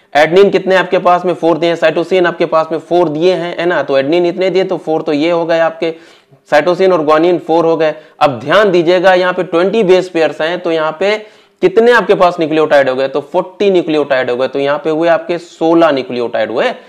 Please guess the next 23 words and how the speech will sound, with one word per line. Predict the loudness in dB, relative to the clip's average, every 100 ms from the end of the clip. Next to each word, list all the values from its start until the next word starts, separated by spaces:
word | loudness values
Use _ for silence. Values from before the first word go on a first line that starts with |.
| _ _ _ _ 2
चार, | 2 2 -8 -20 _ _
चार, | -4 -4 -6 -10
सोलह, | 0 2 2 0 -8
सिक्सटीन | -8 -4 0 2
हुए। | 4 4 2 -12 -20 _ _ 0
अब | 0 2
बचे | 2 2
कितने | 2 2 2
आपके? | 0 0 -2
फ़ोर्टी | -2 -2 -4 0 2 2 2
में | 0
से | -2 -4
सिक्सटीन | -4 -4 -2
घटा | 0 0 0
दीजिए | 0 0
तो | 0 0
आपके | 0 0
पास | 0 -2 -2
में | -6
ट्वेंटी | -2 -2 -2 -6
फ़ोर | -6 0 0 2
बचे | -4 -6
हैं, | -8